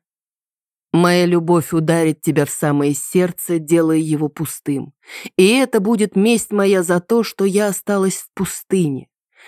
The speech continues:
Прощай, я больше не могу оставаться с тобой". С виду полный бред.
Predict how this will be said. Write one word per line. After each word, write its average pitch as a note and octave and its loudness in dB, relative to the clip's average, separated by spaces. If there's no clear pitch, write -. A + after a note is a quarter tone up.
Прощай, G#3+ 0
я F#3 0
больше A#3 0
не A3+ 2
могу A#3 2
оставаться C#3+ -4
с - -12
тобой". C3 -4
С - -14
виду D#3+ -2
полный C#3+ 0
бред. C3 -6